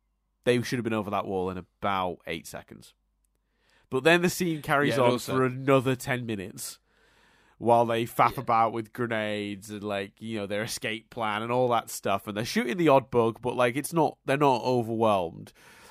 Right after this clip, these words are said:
Speaker 1: The problem with that shot is it does make you, the audience member, go, "Holy fuck, how are they gonna get out of that? This is surely, they're dead," right? There's no, there, you,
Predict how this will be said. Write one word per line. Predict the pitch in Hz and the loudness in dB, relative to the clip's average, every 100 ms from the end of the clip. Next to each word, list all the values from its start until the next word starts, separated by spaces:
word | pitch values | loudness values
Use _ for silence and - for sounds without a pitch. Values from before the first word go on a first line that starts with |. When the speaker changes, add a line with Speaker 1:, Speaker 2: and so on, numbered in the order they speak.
| - - | -16 -10
Speaker 1:
The | 147 | -2
problem | - 220 247 214 | 4 4 4 0
with | 175 | 4
that | 160 143 | 2 2
shot | - 151 92 98 - _ _ _ - | -4 0 0 -2 -8 _ _ _ -6
is | 117 113 110 - | -4 -2 -4 -8
it | 135 123 | -10 -2
does | 165 175 160 | 2 2 2
make | 160 127 | -4 -4
you, | 143 | -10
the | 131 131 | -4 0
audience | 123 123 107 | 0 -2 -8
member, | 113 | -10
go, | 101 90 _ _ | -8 -10 _ _
"Holy | - - 190 151 95 _ - | -10 -2 0 0 -4 _ -8
fuck, | 180 107 - | -4 -4 -6
how | - 160 | 0 0
are | |
they | 151 | 0
gonna | 127 117 | -2 -2
get | 110 | -2
out | 104 92 | -2 -4
of | 85 82 92 | -10 -14 -10
that? | 120 123 - | -8 -8 -10
This | 98 127 - - | -4 0 2 0
is | 98 87 - | -8 -10 -14
surely, | - - 143 131 104 98 90 _ _ _ - | -8 0 4 4 2 -4 -10 _ _ _ -4
they're | 113 | -4
dead," | 98 98 92 71 - - _ _ _ - | -4 -6 -6 -8 -14 -20 _ _ _ -8
right? | 92 98 123 _ _ _ _ _ _ _ _ _ _ _ | -4 -2 -4 _ _ _ _ _ _ _ _ _ _ _
There's | 123 113 | -6 -6
no, | 127 131 | 0 0
there, | 131 135 | 2 0
you, | 131 - | 0 -6